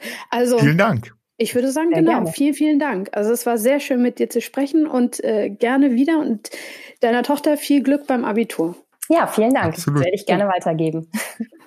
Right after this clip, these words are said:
Speaker 2: Ja, wenn ihr uns etwas fragen wollt oder wenn ihr noch Themen und Wünsche habt für die nächste Sendung, dann schreibt uns doch einfach an podcast at liebe sex und co dot com. Wir freuen uns da auch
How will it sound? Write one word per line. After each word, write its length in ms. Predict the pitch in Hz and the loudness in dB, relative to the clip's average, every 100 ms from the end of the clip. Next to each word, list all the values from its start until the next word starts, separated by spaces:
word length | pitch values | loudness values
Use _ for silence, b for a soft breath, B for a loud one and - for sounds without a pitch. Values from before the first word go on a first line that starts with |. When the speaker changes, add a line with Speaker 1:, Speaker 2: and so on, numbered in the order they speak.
| B B B B B B _ - - | B B B B B B _ -18 -4
Speaker 2:
Ja, 420 | 156 202 123 107 | 0 2 2 2
wenn 260 | 147 170 - | 2 0 -2
ihr 240 | 180 240 | 2 4
uns 160 | 208 208 | 4 2
etwas 440 | - 185 185 175 - | 2 0 0 -2 -6
fragen 520 | 160 - 156 147 151 | -10 0 2 2 0
wollt 280 | 139 135 135 | 2 2 0
oder 200 | 135 131 | 0 2
wenn 180 | 131 131 | 2 -2
ihr 420 | - 170 190 180 - | -4 0 2 2 -2
noch 280 | 151 151 151 | 0 0 -2
Themen 500 | - 170 151 156 147 | -4 0 0 0 -2
und 200 | 135 127 | -4 -2
Wünsche 300 | 139 160 - | -2 -2 0
habt 180 | 123 127 | -2 -2
für 140 | - | -4
die 100 | 127 | -2
nächste 300 | 127 131 - 127 | -2 -2 -4 -2
Sendung, 320 | 123 120 120 | 0 0 0
dann 140 | 117 | 0
schreibt 300 | 117 - 156 | 0 0 0
uns 140 | 151 143 | -2 0
doch 160 | 127 | 0
einfach 360 | - 120 117 120 | 2 0 0 -2
an 280 | 123 120 113 | 0 -2 -2
podcast 600 | - 170 - 131 127 - | -4 -4 0 0 0 -2
at 200 | 120 101 | -4 -4
liebe 420 | 123 147 170 147 | -4 -2 0 0
sex 360 | 135 143 135 - | 0 -4 -6 -6
und 200 | 117 113 | -6 -4
co 340 | - 110 107 - | -2 -2 -4 -2
dot 260 | 120 113 | 0 0
com. 300 | - 170 175 | 2 2 2
Wir 140 | 139 131 | 2 0
freuen 320 | - 120 117 | 2 2 2
uns 160 | 117 | -2
da 240 | 117 113 117 | 0 2 2
auch 260 | 113 113 | 0 -2